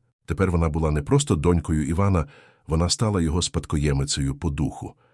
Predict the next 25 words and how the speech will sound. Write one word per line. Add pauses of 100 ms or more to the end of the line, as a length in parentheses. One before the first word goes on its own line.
(520)
А
про
Романа
почали
складати
легенди. (580)
У
найближчих
селах
говорили,
що
пастух,
який
говорив
з
вовками, (520)
мав
особливу
силу. (500)
Діти
мріяли
стати
такими,
як
він.